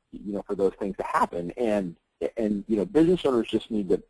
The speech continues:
pay attention. They don't need to become obsessed with it, but they need to just pay attention to the actions of their employees, 'cause there might be things that they will notice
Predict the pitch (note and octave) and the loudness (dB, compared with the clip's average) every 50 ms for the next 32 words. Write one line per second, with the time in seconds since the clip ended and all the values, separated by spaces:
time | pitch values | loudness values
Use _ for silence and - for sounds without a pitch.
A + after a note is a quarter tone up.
0 | _ - - - B2 A#2 G#2 - - D3 D3+ - - - A2+ C#3 F3 G3+ G3 F3+ | _ -14 -2 4 4 6 6 4 2 -4 -2 -2 0 4 6 6 8 8 8 6
1 | C#3+ A#2+ A2 A2+ - - F#2+ F2 - - - - - G3+ - - - - F#2 - | 6 4 2 0 -2 -2 -4 -4 -6 -8 -4 0 2 2 2 0 -2 -6 -6 -6
2 | - - - - A#2 C3+ E3 G3 A3 F#3 D3+ B2+ - - - D#3+ D3 A#2 G2 - | -4 -6 -6 -4 -2 -2 0 0 -2 -4 -6 -10 -12 -4 0 0 2 2 0 -2
3 | - D#3+ F3+ E3+ - G#2+ F2+ F2+ - F#2 F#2+ G2+ G2+ G#2+ A2 - _ - G2+ F2 | -6 -6 -6 -6 -6 -8 -10 -10 -10 -6 -4 -2 -2 -2 -2 -6 _ -14 -10 -8
4 | F#2+ E2+ F2 F#2 F2+ F2 E2+ - E2 G2+ G2+ G2+ G2 E2+ - _ _ - - _ | -8 -6 -4 -6 -6 -6 -8 -6 -4 -2 -2 -2 -2 -6 -8 _ _ -20 -20 _
5 | _ - C3+ B2 - A2+ A2 A2 A2+ A#2 A#2 A#2 A#2 G#2 G2 G2+ G#2 G2+ G2+ G2 | _ -6 -6 -2 0 0 0 0 0 2 2 2 2 0 -2 -2 -2 -2 -2 -2
6 | G2 F#2 F2+ - _ _ _ _ _ - B2 A2+ G#2 G2+ G2 F2 G2 G2+ - - | -2 -4 -6 -10 _ _ _ _ _ -2 0 0 0 -2 -4 -4 -4 -2 -2 0
7 | G2+ G2 G2 F#2 F#2 F#2 F#2+ G2+ G#2 G#2 G#2 G2+ F#2+ F2+ E2+ | 0 0 0 0 -2 -2 -2 -2 0 0 2 2 0 -2 -4